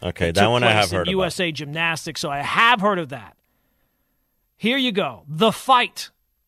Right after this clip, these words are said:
Speaker 2: Have you ever heard of The Fight? I haven't. A Secret Love, Rewind,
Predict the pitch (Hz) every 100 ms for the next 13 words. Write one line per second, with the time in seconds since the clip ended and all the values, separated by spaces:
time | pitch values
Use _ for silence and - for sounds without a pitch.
0 | _ 165 165 190 220 190 226 226 170 208
1 | - 220 269 - - _ _ _ _ _
2 | - 123 185 190 190 202 214 _ _ _
3 | _ - 170 - - 269 - 233 196 208
4 | 226 247 262 233 _ _ _ _ _ _
5 | 147 190 247 247 233 240 247 254 262 269
6 | 240